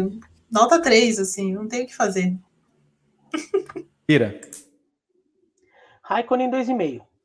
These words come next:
Speaker 2: Pedro. Desmute é sempre válido. Desmuta o seu som, meu filho.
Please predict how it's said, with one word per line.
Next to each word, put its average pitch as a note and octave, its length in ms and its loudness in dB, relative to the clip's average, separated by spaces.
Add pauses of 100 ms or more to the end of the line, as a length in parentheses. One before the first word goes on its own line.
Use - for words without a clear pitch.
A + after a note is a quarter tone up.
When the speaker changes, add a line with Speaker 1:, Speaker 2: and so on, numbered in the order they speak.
(2250)
Speaker 2:
Pedro. A2 320 -2 (3000)
Desmute B2 640 -2
é G2 100 -4
sempre A2+ 440 -6
válido. F2 380 -16 (1600)
Desmuta C3 440 -2
o B2 40 -2
seu B2 180 -2
som, A#2+ 240 -2
meu A2+ 120 2
filho. - 400 -10